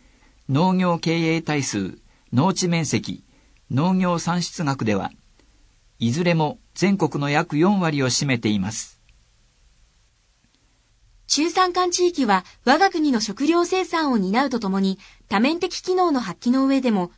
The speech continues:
Speaker 2: 重要な役割を担っていますね。
Speaker 1: 一方で、中山間地域には、傾斜地が多く存在し、規模拡大などによる生産性の向上が平地に比べて難しく、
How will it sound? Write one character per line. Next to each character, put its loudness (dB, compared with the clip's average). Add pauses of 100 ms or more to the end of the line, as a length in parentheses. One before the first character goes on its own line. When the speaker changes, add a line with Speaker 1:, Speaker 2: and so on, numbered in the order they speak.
Speaker 2:
重 0
要 4
な 2
役 0
割 4
を 0
担 0
っ -4
て -6
い 0
ま 0
す -10
ね。 -6 (2250)
Speaker 1:
一 0
方 4
で、 2 (420)
中 2
山 0
間 4
地 0
域 -2
に 4
は、 -2 (800)
傾 2
斜 0
地 -4
が 2
多 0
く -8
存 -2
在 0
し、 -4 (680)
規 -2
模 2
拡 -4
大 0
な -2
ど -2
に -4
よ -2
る -4
生 -4
産 -4
性 -4
の -4
向 -2
上 0
が 0 (520)
平 0
地 -4
に -2
比 -4 (140)
べ 0
て -2
難 -2
し -2
く、 -12